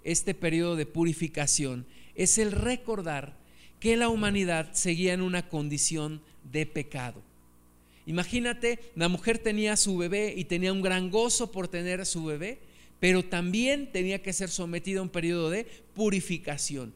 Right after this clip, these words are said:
Y eso le hacía recordar que el bebé que había nacido, nacía también bajo una condición pecadora, porque era parte de una humanidad que seguía en una condición de pecado. ¿Por qué nosotros ahora no practicamos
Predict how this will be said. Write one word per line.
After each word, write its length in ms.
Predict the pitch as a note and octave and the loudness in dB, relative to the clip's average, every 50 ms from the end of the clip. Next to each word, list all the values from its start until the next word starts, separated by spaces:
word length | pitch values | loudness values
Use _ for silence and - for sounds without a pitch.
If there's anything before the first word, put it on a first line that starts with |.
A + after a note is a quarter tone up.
| - - - - - | -18 -20 -20 -12 -6
Y 140 | D3 E3+ | -2 2
eso 240 | A3 A3+ - C4+ B3 | 4 4 4 4 4
le 120 | A#3+ A3+ A3 | 2 2 2
hacía 360 | G#3 G3+ - - A3 G3+ G3 | 2 2 0 0 0 0 0
recordar 760 | G3 G#3 A#3+ C4+ C4 - C4+ C4 A#3+ A3+ G3 F#3 F3+ F#3 F#3+ - - - - - | 0 2 2 0 0 0 0 2 2 2 2 2 0 -2 -6 -10 -16 -20 -8 0
que 120 | - E3+ | 2 4
el 120 | E3 D#3+ D3+ | 4 4 4
bebé 380 | C#3+ D#3 D3+ D3 G3 A#3 A3+ | 2 0 0 2 0 0 0
que 100 | - B3+ | 0 -2
había 260 | A#3 G#3+ G#3 G3 F#3 | -2 0 0 -2 -2
nacido, 520 | F#3 F#3 E3+ - - G#3 G3 E3 D3+ C#3+ C3 - - - - - - | -2 -2 0 0 0 0 -2 -4 -6 -8 -10 -12 -18 -20 -18 -10 -4
nacía 420 | D3+ D#3 D3 - - A3 A3+ A3+ | -2 0 0 2 2 2 0 0
también 380 | - G#3 F#3+ F#3 F#3+ F#3+ F#3+ F3+ | 0 -2 0 0 0 0 2 0
bajo 200 | F3+ F3 - F#3 | 0 0 0 -2
una 180 | F#3 F#3+ F#3 | 0 0 0
condición 600 | F3+ - F3 D#3 D3+ C#3+ C#3+ - - F#3 E3+ E3 | 0 0 -2 -2 -2 0 0 0 0 2 0 -2
pecadora, 640 | D#3 - E3 D3 - D#3 C#3 C3+ C#3 C#3 C3 A#2+ - - - - - - - | -2 -4 -4 -4 -4 -4 -4 -4 -4 -4 -6 -6 -10 -12 -16 -20 -20 -8 -2
porque 280 | D#3+ E3 D#3 - G3 | -2 -2 0 2 2
era 300 | F#3+ F#3 F3+ F3 - - | 2 2 2 0 -2 -2
parte 480 | - G#3+ A3+ A#3+ B3 A#3 - - A#3+ A3 | 2 2 4 4 2 0 -2 0 0 2
de 120 | G3 G#3+ | 4 2
una 220 | G#3 G3+ G3 G3 F#3+ | 2 2 2 0 0
humanidad 640 | F#3 F3+ F3 E3+ E3 E3 D#3+ D3+ D3 C#3+ C#3+ C#3 - - - - - - | 0 0 -2 -2 -2 -2 -2 -2 -2 -4 -6 -8 -12 -16 -20 -20 -14 -8
que 140 | - D3 - | -4 0 0
seguía 640 | - - C#3+ C#3+ D3+ G#3 A3+ A3 F#3 E3+ E3+ E3 - - - - | 2 2 0 0 2 2 4 4 4 2 0 -2 -6 -12 -6 -2
en 180 | D3 D#3+ E3+ | 2 2 4
una 280 | F3 F3+ F3 F3 F3 - | 4 4 2 2 0 0
condición 760 | - E3 D#3 D#3 D3+ D3+ C#3+ - - D#3 D3 C#3 C#3 D3 D3 - - - - | -2 -2 -2 -2 -2 -2 -2 -2 -2 -2 -4 -6 -8 -10 -14 -16 -20 -20 -12
de 140 | B2 B2+ C3+ | -8 -8 -8
pecado. 580 | C3 - C3+ B2 - - A#2+ A#2 A#2 A2+ G#2+ G#2 - - - - - - - - | -6 -6 -8 -8 -8 -8 -8 -8 -8 -10 -12 -14 -18 -20 -20 -20 -20 -20 -20 -4
¿Por 300 | - G3 A3 A3 G3+ - | 2 4 4 4 4 2
qué 220 | - D4 D#4 D#4 D#4 | 2 4 4 4 4
nosotros 640 | D4+ D4 B3+ - - C4 C4 - C4 B3+ A#3+ - A3+ | 2 0 -2 0 0 0 0 -2 -4 -4 -2 0 0
ahora 420 | G3+ G3+ A3 A3+ A3+ A3 G#3+ G3+ - - - | 2 2 2 2 2 2 0 -2 -6 -8 -4
no 260 | F3 F#3 G#3 A3+ A3 | 2 4 4 4 4
practicamos 880 | - A3+ G#3+ G#3 G3 - - D#3 - G#3 G3+ G3+ G3+ G3 G3 F#3 - - | 2 0 0 0 -2 -4 -8 -4 0 2 2 2 2 0 0 -2 -4 -6